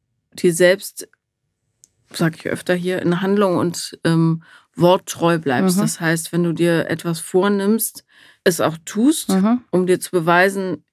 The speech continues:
Speaker 1: ich habe Kraft, mein eigenes Leben zu gestalten, so wie ich es möchte. Plus, du musst ins Fühlen gehen.
Speaker 2: Mhm.
Speaker 1: In so einer Schnappatmungssituation zum Beispiel
Speaker 2: Mhm.
Speaker 1: diese Panik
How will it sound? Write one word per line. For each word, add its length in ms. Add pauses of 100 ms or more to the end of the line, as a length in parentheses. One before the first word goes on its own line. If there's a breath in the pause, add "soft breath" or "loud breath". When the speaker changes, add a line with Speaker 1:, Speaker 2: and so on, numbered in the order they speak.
(280)
Speaker 1:
ich 240 (140)
habe 240
Kraft, 500
mein 160
eigenes 380
Leben 320
zu 240
gestalten, 760
so 200
wie 60
ich 140
es 160
möchte. 400 (400 loud breath)
Plus, 580
du 100
musst 600 (580)
ins 200
Fühlen 400
gehen. 340
Speaker 2:
Mhm. 340
Speaker 1:
In 120
so 120
einer 360
Schnappatmungssituation 1500
zum 200
Beispiel 640
Speaker 2:
Mhm. 420
Speaker 1:
diese 200
Panik 540